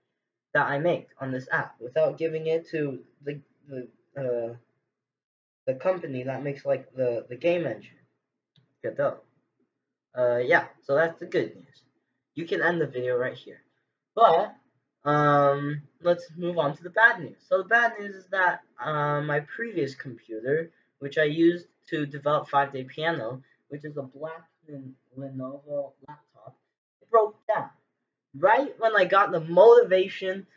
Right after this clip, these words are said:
to develop this app, and, um, I'm, like, focused and everything, and, like, I'm pushed, I'm pushed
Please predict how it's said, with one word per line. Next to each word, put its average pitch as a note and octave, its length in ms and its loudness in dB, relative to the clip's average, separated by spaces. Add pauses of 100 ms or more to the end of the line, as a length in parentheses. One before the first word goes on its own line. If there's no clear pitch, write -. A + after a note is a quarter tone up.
(280)
to D#3 320 -2 (100)
develop F3 640 4
this F3 140 -6 (120)
app, D#3+ 300 -2 (200)
and, C#3+ 300 -8 (240)
um, A#2 340 -10 (360)
I'm, C#3 240 -8
like, C3 180 -6 (240)
focused F#3 480 4
and F3 160 0
everything, E3 580 0 (360)
and, D3 260 -2 (380)
like, C#3+ 340 0 (640)
I'm D#3 240 -8 (180)
pushed, F#3+ 440 4 (560)
I'm C#3+ 180 -12 (140)
pushed E3+ 400 0